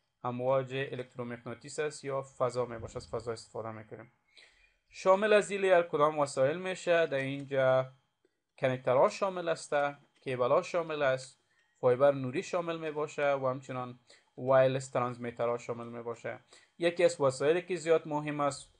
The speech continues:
در اینجا ریپیترها هست. البته ما باید بفهمیم که در فیزیکال لیر ریپیتر استفاده می‌شه. خب به صورت عموم اوسای مدل ما به دو بخش تقسیم شده: اپر لیرز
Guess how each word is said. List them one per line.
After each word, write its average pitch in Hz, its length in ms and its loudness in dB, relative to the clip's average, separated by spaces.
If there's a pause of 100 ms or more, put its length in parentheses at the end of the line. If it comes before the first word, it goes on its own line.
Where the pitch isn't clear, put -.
(180)
در 127 80 -2
اینجا 131 540 2 (140)
ریپیترها 120 680 -2
هست. 110 160 -10
البته 110 480 -8
ما 127 100 -4
باید 127 220 0
بفهمیم 156 440 -4
که 151 280 -6 (360)
در 120 60 -10
فیزیکال 143 460 -8
لیر 143 260 0 (240)
ریپیتر 127 400 -6
استفاده 117 420 -10
می‌شه. 120 320 -14 (500)
خب 170 160 2
به 175 80 10
صورت 156 340 2
عموم 185 340 2
اوسای 147 340 4
مدل 143 340 2
ما 175 220 2
به 131 140 4
دو 147 160 -4
بخش 147 160 2
تقسیم 139 340 -4
شده: 160 320 2
اپر 190 220 2
لیرز 196 520 0